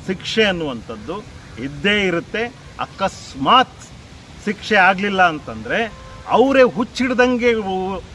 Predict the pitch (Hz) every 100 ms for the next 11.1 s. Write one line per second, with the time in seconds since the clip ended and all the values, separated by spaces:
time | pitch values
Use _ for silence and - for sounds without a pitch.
0 | - 151 196 220 165 151 196 247 247 208
1 | 214 214 208 202 214 214 - 202 196 190
2 | 190 175 120 - - 156 175 220 190 170
3 | 220 226 160 143 220 240 233 226 214 202
4 | 190 - - - 165 226 254 214 226 220
5 | 220 214 208 202 185 107 - - - -
6 | - - - - - - - - - -
7 | - 131 151 185 196 156 185 202 180 180
8 | 185 208 170 190 196 185 175 175 190 151
9 | 190 185 185 151 - - - - - 151
10 | 190 190 185 180 151 - 185 175 165 143